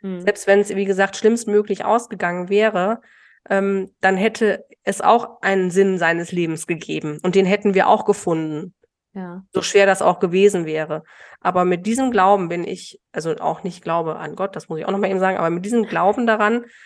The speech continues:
Speaker 2: dass jedes Kind auf dieser Welt und auf dieser Erde eine Aufgabe hat, ähm,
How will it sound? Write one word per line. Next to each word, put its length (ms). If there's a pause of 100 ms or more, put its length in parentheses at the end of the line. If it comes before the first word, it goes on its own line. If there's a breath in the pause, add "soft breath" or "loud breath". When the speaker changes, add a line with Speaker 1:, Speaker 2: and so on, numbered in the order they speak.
(140 loud breath)
Speaker 2:
dass 400
jedes 540
Kind 360
auf 100
dieser 340
Welt 280
und 140
auf 100
dieser 240
Erde 220
eine 160
Aufgabe 580
hat, 280 (500 soft breath)
ähm, 500